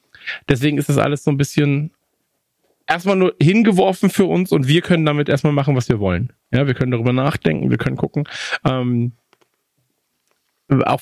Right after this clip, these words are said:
wie sich die Charaktere, die wir mögen, vielleicht auch einfach in der Situation verhalten, weil das ist ja auch interessant zu sehen.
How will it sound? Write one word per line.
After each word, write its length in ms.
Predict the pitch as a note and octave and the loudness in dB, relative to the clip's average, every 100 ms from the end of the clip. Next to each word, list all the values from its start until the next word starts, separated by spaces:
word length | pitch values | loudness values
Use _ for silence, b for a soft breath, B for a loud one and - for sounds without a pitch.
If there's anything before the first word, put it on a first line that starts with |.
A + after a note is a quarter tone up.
| - | -2
wie 120 | D#3 | -2
sich 180 | D3+ D#3 | 0 0
die 80 | D#3+ | 0
Charaktere, 460 | D3+ C#3+ - D#3 | 2 0 0 0
die 160 | C#3+ C3 | 0 2
wir 80 | C3+ | 2
mögen, 420 | C3+ D#3 G#3+ D3 | 4 2 2 2
vielleicht 340 | - G2+ G#2 | 2 0 0
auch 120 | F#2 | -2
einfach 240 | G2 G2+ G2 | -2 -2 0
in 100 | G2 | 0
der 80 | F#2+ | 0
Situation 420 | F#2+ A2 - G2+ | 0 0 0 -2
verhalten, 360 | G#2 G2 G#2 C3 | -2 -2 -2 -2
weil 100 | A2+ | 0
das 160 | B2 | -4
ist 80 | - | -4
ja 100 | - | -4
auch 180 | D3 F#3 | -4 -4
interessant 480 | A2+ A2 - G2 - | -6 -4 -4 -4 -4
zu 120 | - | -2
sehen. 340 | G2+ F2+ D#3+ | 0 0 0